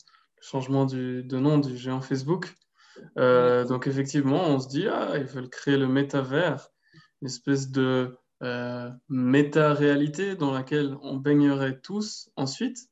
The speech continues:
Speaker 1: Alors évidemment, d'un côté, comme tu le disais, ça fait rêver. On va pouvoir, euh,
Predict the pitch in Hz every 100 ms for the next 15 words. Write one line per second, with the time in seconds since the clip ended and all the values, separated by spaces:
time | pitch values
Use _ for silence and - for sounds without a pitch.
0 | _ _ _ _ _ _ _ - 131 127
1 | 123 127 127 170 214 143 135 139 160 165
2 | 160 135 135 135 131 127 139 143 139 131
3 | - 127 127 131 196 - _ _ _ _
4 | 131 131 127 139 135 139 139 131 123 123
5 | 123